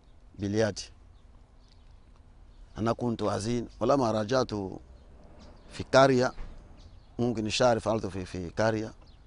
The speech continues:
كنت أحدث مع الناس وأذهب إلى خنيس، لكن القلب الآن بين بين. ما أعرف الآن ماذا نفعل.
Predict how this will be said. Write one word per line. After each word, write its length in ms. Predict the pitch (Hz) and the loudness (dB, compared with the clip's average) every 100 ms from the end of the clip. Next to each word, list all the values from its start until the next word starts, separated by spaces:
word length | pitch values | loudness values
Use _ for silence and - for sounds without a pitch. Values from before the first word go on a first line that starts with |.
| - - - - - - - - - - | -20 -20 -20 -20 -20 -20 -20 -20 -20 -2
كنت 240 | 165 143 | 2 4
أحدث 380 | 127 135 113 113 | 6 4 2 0
مع 240 | 110 117 | 0 0
الناس 440 | 107 110 110 113 - - - | 0 0 -2 -4 -8 -16 -8
وأذهب 480 | - 117 120 113 120 | 0 2 2 2 2
إلى 560 | 107 107 101 98 92 85 | 0 0 0 -2 -4 -6
خنيس، 600 | - 117 123 135 - - - - - - - 101 | 0 2 4 2 -2 -10 -16 -20 -20 -20 -8 2
لكن 420 | 117 123 131 123 - - - - | 2 2 0 -2 -8 -20 -18 -8
القلب 400 | 120 - 160 131 | -4 8 8 8
الآن 760 | 113 104 101 110 107 135 117 101 | 4 0 -2 0 2 2 2 2
بين 360 | 120 139 113 | 6 6 6
بين. 320 | 110 123 104 92 - - - - - | 6 4 4 -4 -14 -20 -20 -20 -8
ما 100 | - | 0
أعرف 280 | 135 120 110 | 2 2 0
الآن 340 | 104 101 110 | 0 0 0
ماذا 260 | 107 131 107 | -2 -2 -2
نفعل. 400 | 107 95 95 90 | -4 -4 -6 -6